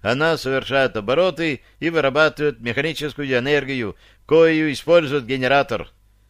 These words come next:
бойко отвечал паренек. Учитель с довольным видом кивал, посматривая на остальных учеников. «Иван продолжал делать успехи,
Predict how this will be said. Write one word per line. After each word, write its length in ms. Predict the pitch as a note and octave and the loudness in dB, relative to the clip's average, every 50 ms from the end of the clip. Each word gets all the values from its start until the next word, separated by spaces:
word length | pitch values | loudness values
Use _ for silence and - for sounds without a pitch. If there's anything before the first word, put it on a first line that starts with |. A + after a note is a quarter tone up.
| _ - | _ -6
бойко 340 | F2+ A#2+ B2 A#2 - - G#2 | -2 0 0 0 0 -4 -6
отвечал 440 | F#2 - D#2+ D2 - C#3+ D#3 D#3+ | -6 -6 -10 -6 -2 -2 -2 -2
паренек. 540 | - - C#3 C3+ C3+ A#2+ F#2+ C2+ - - - - _ _ _ _ _ _ _ _ _ _ _ _ _ _ _ _ _ - | -2 -2 -2 -4 -2 -4 -8 -10 -10 -14 -20 -20 _ _ _ _ _ _ _ _ _ _ _ _ _ _ _ _ _ -10
Учитель 680 | A2 A#2 - - - B2+ A#2 F2 A2+ A2+ A2 G2+ G2 | -10 -8 -8 -6 -6 -6 -4 -2 -4 -4 -4 -4 -8
с 120 | G#2+ F#2 E2 | -12 -8 -6
довольным 360 | G#2+ A2+ A2 G#2+ G#2 G#2+ G#2 | -4 -2 -2 -2 -2 -4 -6
видом 380 | G#2 A2 A2+ F#2 G#2 G2+ F#2+ | -6 -6 -6 -6 -6 -8 -8
кивал, 580 | - - F#2 F2 G2+ A2+ A#2+ B2+ B2+ A#2 G#2+ - _ _ _ _ _ | -10 -12 -6 -2 0 2 2 2 0 0 -4 -8 _ _ _ _ _
посматривая 800 | - G#2 G2 - - G2+ G#2+ A#2 A#2+ B2 G#2+ - A#2+ A#2 A2+ A#2 | -8 -6 -6 -6 -6 -4 -2 0 0 0 0 -2 -4 -4 -4 -4
на 100 | A#2 A2+ | -4 -6
остальных 440 | G#2+ - - A2+ G#2 G2 G2+ G2 - | -8 -6 -6 -6 -6 -6 -8 -10 -10
учеников. 640 | G#2+ G2 - G#2 G#2+ A2 G#2 - E2+ C#2 A#1 - _ _ _ _ _ _ _ _ _ _ _ _ _ _ _ _ _ _ | -10 -10 -10 -10 -10 -10 -10 -10 -10 -12 -12 -12 _ _ _ _ _ _ _ _ _ _ _ _ _ _ _ _ _ _
«Иван 460 | - A2+ B2 B2+ C3+ C3+ D3 E3+ E3 | -2 -2 0 2 4 2 2 0 -2
продолжал 600 | D#3 F#3 F#3+ G3+ F#3+ G3+ G3+ F3 D3 F#3 F#3 F#3 F#3 | -6 -4 -4 -2 0 0 0 0 2 2 2 2 2
делать 400 | E3 F3 F3 F3+ F#3 F#3+ E3+ F#3 | 0 0 0 0 0 -2 -4 -4
успехи, 800 | F#3+ E3+ - - _ E3 D#3 C#3+ C3+ B2 - - D3 D3 - | -6 -8 -8 -10 _ -4 -2 -2 -2 -2 -4 -10 -16 -18 -18